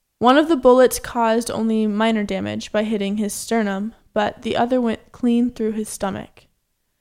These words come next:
The surgeon stopped the bleeding and sutured the wounds, but couldn't find the bullet. Then McKinley began to heal. He was staying in the Expo's president's house, healing,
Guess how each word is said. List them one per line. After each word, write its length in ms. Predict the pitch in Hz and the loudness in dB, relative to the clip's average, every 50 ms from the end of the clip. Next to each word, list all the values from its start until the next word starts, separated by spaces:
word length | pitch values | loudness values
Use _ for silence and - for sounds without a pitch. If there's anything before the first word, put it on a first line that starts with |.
| _ _ _ _ _ | _ _ _ _ _
The 100 | _ 226 | _ -4
surgeon 420 | 233 - 226 214 220 226 233 233 240 | -2 -2 -2 -2 0 0 0 -2 -2
stopped 360 | - - 226 208 226 - - | -2 0 0 0 0 -2 -4
the 80 | - | -4
bleeding 500 | 226 226 214 214 214 202 202 208 214 208 | -4 -2 -2 -2 -2 -2 -2 -4 -4 -4
and 180 | 208 208 196 202 | -4 -4 -6 -6
sutured 440 | - - - 214 - - 226 220 214 | -8 -6 -8 -10 -4 -4 -4 -4 -2
the 80 | 247 | -4
wounds, 540 | 233 220 202 196 190 190 190 190 208 - - | -4 -4 -4 -6 -6 -6 -8 -10 -12 -14 -18
but 400 | _ _ 190 190 - - - _ | _ _ -4 -4 -4 -8 -12 _
couldn't 260 | - 220 196 190 196 | -8 -6 -6 -6 -8
find 300 | 208 - 190 208 208 - | -8 -8 -8 -6 -6 -6
the 40 | - | -8
bullet. 380 | 190 202 - - - - - - _ _ _ _ _ _ _ _ _ _ _ _ _ _ _ _ _ _ _ _ _ _ _ _ _ _ _ _ _ _ _ _ | -8 -8 -8 -8 -8 -8 -12 -14 _ _ _ _ _ _ _ _ _ _ _ _ _ _ _ _ _ _ _ _ _ _ _ _ _ _ _ _ _ _ _ _
Then 440 | 220 202 247 254 285 311 330 311 - | 2 6 6 6 6 6 2 -2 -4
McKinley 440 | - 220 226 240 240 285 269 277 285 | -4 -2 -2 -2 -2 0 0 0 0
began 320 | 277 262 285 254 269 277 277 | 2 2 2 2 2 0 -2
to 80 | 262 | -2
heal. 400 | 226 233 302 294 - - - 233 _ _ _ | -2 -2 -2 -2 -2 -4 -6 -12 _ _ _
He 100 | - 220 | -4 -2
was 160 | 226 220 226 226 | -2 0 -2 -2
staying 460 | - - 233 214 214 214 220 226 220 | -2 -2 -2 0 0 0 0 0 -2
in 140 | 214 214 214 | -2 -2 -2
the 80 | 208 | -2
Expo's 460 | - - 226 - - - 220 208 220 | -2 -4 -6 -6 -6 -4 -4 -4 -4
president's 480 | - - 220 220 208 214 208 208 214 - | -4 -6 -6 -4 -4 -4 -4 -6 -6 -6
house, 500 | - 208 196 196 240 269 - - - - _ | -2 -2 -2 -2 -2 -6 -8 -14 -16 -18 _
healing, 640 | _ _ - 226 220 214 208 208 208 202 202 202 | _ _ -4 -2 -2 -2 -2 -2 -4 -4 -6 -8